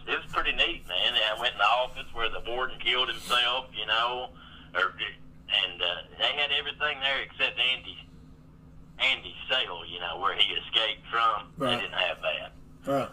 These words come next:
Speaker 1: But, uh, man, it was an old prison, you know. It really was an old prison. And
Speaker 2: Hmm.
Speaker 1: they let you walk through. And I'll show you some pictures of it, show you how small the rooms were. And it was pretty neat. That was actually, it's good. And I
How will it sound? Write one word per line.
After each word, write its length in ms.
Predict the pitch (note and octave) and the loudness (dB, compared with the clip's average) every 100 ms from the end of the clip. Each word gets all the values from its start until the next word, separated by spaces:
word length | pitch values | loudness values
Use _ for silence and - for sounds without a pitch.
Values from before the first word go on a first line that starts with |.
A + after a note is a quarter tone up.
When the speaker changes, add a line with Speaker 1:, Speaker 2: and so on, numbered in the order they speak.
| - | -2
Speaker 1:
But, 240 | - F2 - | 2 2 2
uh, 220 | E2 D2+ D2 - - - - - | 0 0 -2 -14 -18 -20 -20 -2
man, 160 | A2 - | 2 4
it 80 | D3+ | 4
was 80 | F#3 | 4
an 140 | - E3 | 4 4
old 120 | F3 - | 2 0
prison, 400 | D3 E3+ - F#2+ | 0 0 -4 -12
you 140 | F2+ F2 | -10 -2
know. 240 | F#2 G#2+ | 0 0
It 80 | A2+ A#2 | 0 2
really 200 | - G2+ | 2 4
was 240 | A#2 C#3+ | 4 2
an 80 | G2 | 2
old 240 | G2 G#2+ G#2+ | 0 -2 2
prison. 460 | G#2+ A#2 - G#2+ F2 | 4 6 4 0 -2
And 80 | E2+ - - - | -4 -6 -6 -2
Speaker 2:
Hmm. 160 | G3 C#3+ - - | -2 -2 -4 -2
Speaker 1:
they 100 | F2+ | 2
let 160 | G2 G#2 F#2+ | 2 2 0
you 80 | |
walk 320 | F2+ F#2+ G#2 G2+ | 2 2 2 -4
through. 400 | F#2+ G2+ G2+ G2+ A2 G#2 | 0 2 2 0 -2 -6
And 80 | E2+ - - - - - - - G2+ | -8 -10 -10 -16 -20 -18 -14 -4 4
I'll 160 | - - | 4 4
show 120 | C3 | 0
you 160 | B2 - - | 0 2 2
some 120 | - | 4
pictures 440 | A2 G#2 - - E2+ | 2 2 0 -2 -2
of 100 | E2+ | -4
it, 80 | F2 - | -2 0
show 80 | G2 | 2
you 140 | F2+ | 4
how 180 | G2+ - - | 4 4 4
small 300 | F#2+ F#2+ F#2 | 4 4 2
the 80 | F2+ | 0
rooms 400 | F#2 G2 F#2 F#2 | 0 0 -2 -2
were. 440 | F2+ F#2 F2+ F#2 E2 | 2 4 4 4 4
And 100 | - - - - - | 4 2 2 -4 -4
it 80 | - | -4
was 120 | D3 - | -2 2
pretty 240 | D#3 D3+ | 4 4
neat. 240 | C#3+ C#3 - | 4 2 2
That 100 | B2 | 2
was 100 | - G#2 | 4 4
actually, 440 | G#2 - - - - - - - - - - | 4 2 2 0 0 -4 -4 -4 -6 -8 -6
it's 140 | - | 0
good. 260 | - G#2+ A2 | 4 6 4
And 80 | |
I 80 | - | 4